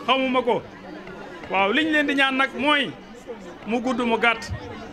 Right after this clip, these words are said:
Touba kenn ku ne daañu am côté buñ la sase. Madiyana lañ nu sase. Ñun dañoo bëgg a ànd ak yéen ñu gagné Madiyana.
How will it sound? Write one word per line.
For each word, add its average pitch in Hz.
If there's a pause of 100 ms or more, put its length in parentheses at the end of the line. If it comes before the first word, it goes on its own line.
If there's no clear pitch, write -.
(380)
Touba 262
kenn 254
ku 254
ne 254
daañu 240
am 233
côté 233
buñ 233
la 226
sase. 247 (760)
Madiyana 254
lañ 254
nu 254
sase. 285 (580)
Ñun 233
dañoo 247
bëgg 247
a 226
ànd 233
ak 233
yéen 233
ñu 226
gagné 226
Madiyana. 214